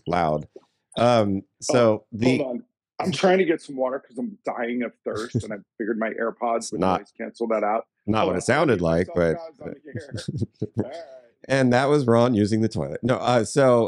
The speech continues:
Speaker 1: uh, always something classy on the Make More, Keep More show. Um, but yeah, no, so I invest, I, it's interesting 'cause I, uh, one of the, if you guys watch any of my content on social media, I was talking about, like, strategic, playing s-, golf strategically this week.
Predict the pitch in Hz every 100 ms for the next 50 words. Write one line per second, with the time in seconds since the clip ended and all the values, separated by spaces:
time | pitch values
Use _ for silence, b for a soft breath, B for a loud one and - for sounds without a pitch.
0 | - 120 117 107 101 - - 131 151 135
1 | 127 113 - 92 87 90 82 80 82 87
2 | 82 76 87 87 82 - 90 87 - b
3 | b b 107 113 110 104 95 - 95 127
4 | 139 143 131 127 135 127 135 127 110 120
5 | 123 117 113 131 120 - 113 104 104 104
6 | 110 117 98 98 - 107 95 110 110 101
7 | 95 98 101 107 101 101 95 101 95 90
8 | 95 95 90 92 87 85 80 95 90 92
9 | 92 90 85 92 90 87 85 - 82 -
10 | 95 - 87 87 82 _ 113 107 92 -
11 | 98 98 92 85 - - 92 95 90 -
12 | - 87 87 82 - 85 82